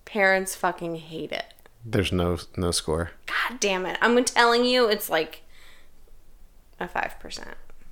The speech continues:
Speaker 2: I have never
Speaker 1: You've never heard of this? I think it's
Speaker 2: Even
Speaker 1: not. It used to be on P B S.
Speaker 2: And it doesn't look familiar. Yeah, it had five seasons on P B S. Although they're, like,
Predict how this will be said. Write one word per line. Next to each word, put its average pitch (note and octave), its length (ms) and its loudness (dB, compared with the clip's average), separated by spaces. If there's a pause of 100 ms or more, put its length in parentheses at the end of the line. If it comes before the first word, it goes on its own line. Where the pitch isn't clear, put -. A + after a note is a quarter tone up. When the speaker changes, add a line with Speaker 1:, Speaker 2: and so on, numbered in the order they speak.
(120)
Speaker 2:
I F#2+ 140 4
have F2+ 280 0
never F#2 680 4 (520)
Speaker 1:
You've A#3 180 2
never G#3 280 6
heard G3+ 180 2
of G3 80 -4
this? A#3+ 220 0
I A#3 80 8
think E4 240 4
it's - 220 6
Speaker 2:
Even - 20 4
Speaker 1:
not. A3 180 6
It B3 60 4
used C4+ 180 2
to - 60 -6
be C4+ 80 4
on G#3 120 4
P G#3 140 -4
B E3+ 180 0
S. - 460 -4 (340)
Speaker 2:
And G2+ 80 2
it G2+ 120 4
doesn't G#2+ 200 6
look A2 200 2
familiar. G#2 560 2 (1000)
Yeah, A#2 120 8
it - 20 10
had G2+ 80 6
five A2 300 4
seasons G#2 320 2
on F#2 120 2
P G2 120 0
B F#2 120 2
S. F#2 280 -2 (100)
Although A2+ 220 6
they're, A2 100 4
like, G#2+ 320 2